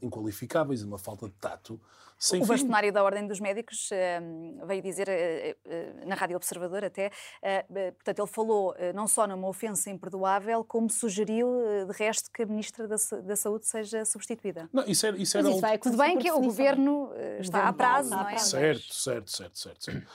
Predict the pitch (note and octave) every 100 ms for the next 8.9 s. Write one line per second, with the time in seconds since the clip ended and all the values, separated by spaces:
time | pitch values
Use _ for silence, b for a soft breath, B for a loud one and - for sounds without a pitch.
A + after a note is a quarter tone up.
0 | B G3+ D3 D3 - C#3+ A2 A2+ A#2+ -
1 | C3 - - - A#2+ A2+ - B2+ - B2
2 | - B2 A#2 B2 C3 C3+ C#3+ C3+ C3 C3
3 | C#3 C3 C3+ C3+ C#3 - - B2 - A#2+
4 | A2+ - A#2+ A2+ B2+ B2 B2+ B2+ A#2+ A#2+
5 | A#2 A#2 B2 A#2+ B2 B2+ C3 C3+ D3+ B
6 | B B - G2+ B2+ A2+ A#2+ - G#2 G2
7 | - G2+ G2 F#2+ F#2 G2+ A2 A2 C#3 F#2+
8 | - A2 G#2 - A#2 A2+ - - -